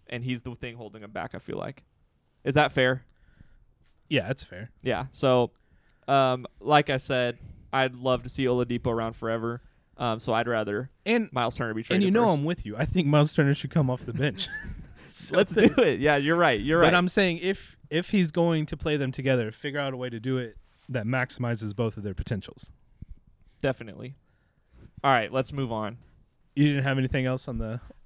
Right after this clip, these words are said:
Speaker 1: I
Speaker 2: Oladipo?
Speaker 1: No.
Speaker 2: You were pretty passive through all that.
Speaker 1: Yeah.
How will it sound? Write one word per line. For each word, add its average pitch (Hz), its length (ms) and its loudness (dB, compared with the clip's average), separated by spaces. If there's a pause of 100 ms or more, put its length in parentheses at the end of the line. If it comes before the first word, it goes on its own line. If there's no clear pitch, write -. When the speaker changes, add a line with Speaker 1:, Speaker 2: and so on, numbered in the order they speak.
Speaker 1:
I 139 160 6
Speaker 2:
Oladipo? 139 420 -2 (220)
Speaker 1:
No. 143 320 4
Speaker 2:
You 143 80 8
were 147 80 8
pretty 139 220 4
passive 143 480 4
through 117 160 -4
all 107 100 -2
that. 95 220 -6 (180)
Speaker 1:
Yeah. - 120 -10